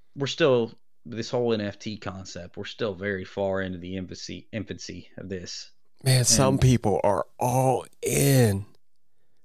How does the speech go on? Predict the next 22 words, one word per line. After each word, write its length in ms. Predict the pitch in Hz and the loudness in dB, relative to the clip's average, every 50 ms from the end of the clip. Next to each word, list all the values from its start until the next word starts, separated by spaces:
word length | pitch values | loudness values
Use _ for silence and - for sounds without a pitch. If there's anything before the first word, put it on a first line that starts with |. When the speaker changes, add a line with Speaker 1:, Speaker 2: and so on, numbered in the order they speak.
| - - - | -20 -4 0
Speaker 2:
on 100 | 107 104 | 4 4
Speaker 1:
some 20 | |
Speaker 2:
N 140 | 104 101 95 | 6 6 6
F 140 | 95 87 - | 6 4 6
T. 140 | - 139 135 | 6 4 4
Speaker 1:
people 240 | 101 113 123 123 131 | 6 4 6 8 8
are, 120 | 143 139 | 8 8
and 100 | 120 117 | 6 4
some 160 | - 139 120 | 2 0 0
people 280 | 113 - 143 127 127 117 | 2 0 -2 2 2 2
are 100 | 113 104 | 2 2
not. 340 | 101 101 104 98 - - - - - | 0 -2 -4 -4 -6 -10 -18 -10 -6
<laughs> 20 | - - - - - - - - - - - - | -6 -6 -6 -8 -18 -20 -20 -20 -20 -20 -6 -6
Speaker 2:
<laughs> 920 | 151 - - - - - - 127 127 135 - 92 90 135 104 - - - 143 | -6 -6 -6 -10 -16 0 4 4 4 6 4 4 4 4 4 2 0 0 2
Speaker 1:
Some 160 | - 135 127 | 2 2 0
people 340 | 127 - 147 139 - 131 127 | 2 0 -2 0 4 6 8
are, 420 | 127 123 120 120 120 113 104 - - | 8 8 8 8 6 4 2 0 4
are 380 | - 120 113 113 113 107 - - - | 4 6 6 6 4 0 -2 -6 -6
completely 800 | - - 113 107 - - - 170 165 151 101 131 139 131 127 120 | -4 -4 -4 -4 -4 -2 0 2 2 2 2 0 0 0 0 -2
against 460 | 113 107 107 110 104 104 - - - | -2 -4 -4 -4 -4 -6 -8 -10 -10
it. 180 | 87 85 - - - | -10 -12 -12 -12 -8
And, 360 | 117 117 110 107 107 107 104 | -6 -6 -4 -4 -6 -6 -8